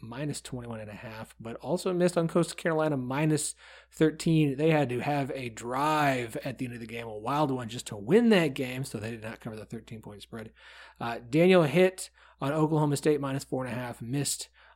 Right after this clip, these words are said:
on T C U plus twenty-two and a half, and of course that Cal Washington State game got canceled. Uh, so our totals then, uh,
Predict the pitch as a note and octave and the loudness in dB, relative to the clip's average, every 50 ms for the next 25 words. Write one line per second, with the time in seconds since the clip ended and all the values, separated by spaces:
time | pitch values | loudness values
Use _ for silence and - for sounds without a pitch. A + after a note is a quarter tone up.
0 | _ - A#2+ A#2+ A#2 A2+ - - C3+ B2 B2 - B2 A#2 A#2+ A#2 A2+ - - A#2+ | _ -14 -12 -12 -10 -10 -10 -8 -8 -8 -8 -10 -10 -10 -10 -12 -10 -10 -10 -8
1 | A#2 A2+ - - B2 A2+ - - A#2+ A2 G#2+ G2+ A2 G#2+ - A2+ G#2+ - A2+ G#2+ | -8 -8 -10 -10 -12 -12 -12 -10 -10 -10 -8 -8 -10 -10 -12 -14 -14 -14 -14 -14
2 | - G#2+ - - - A2+ G#2 G#2 G#2+ G#2 - - G2 F#2+ - - A#2 G#2+ - A2+ | -14 -14 -14 -12 -12 -10 -10 -10 -10 -12 -12 -14 -14 -14 -10 -10 -10 -10 -10 -12
3 | G#2+ G#2+ G2+ A2+ A#2+ - - - - C3 C3 - C3+ B2+ A#2 - _ - - - | -14 -14 -14 -16 -16 -16 -12 -10 -8 -8 -6 -6 -6 -8 -8 -12 _ -20 -20 -20
4 | - - - - - - D#3 D3+ D#3 D#3+ D#3 - - F#3+ F#3+ F#3 E3+ E3 E3 D#3+ | -20 -20 -20 -14 -4 0 0 2 2 0 0 2 4 6 8 8 8 6 4 2
5 | D#3+ - _ _ _ _ - C#3 C#3+ C#3 - - - G3 G3+ F#3+ F3+ D3+ C#3 C#3 | 0 -6 _ _ _ _ -2 -2 -2 -2 0 6 8 10 12 12 10 8 6 2
6 | C#3 C3 B2+ C3+ D3 - - _ _ _ _ _ _ _ _ _ _ _ _ _ | 0 0 0 -2 -4 -4 -6 _ _ _ _ _ _ _ _ _ _ _ _ _
7 | _ - C3+ C3+ C#3+ D3+ | _ -8 -6 -4 -2 -4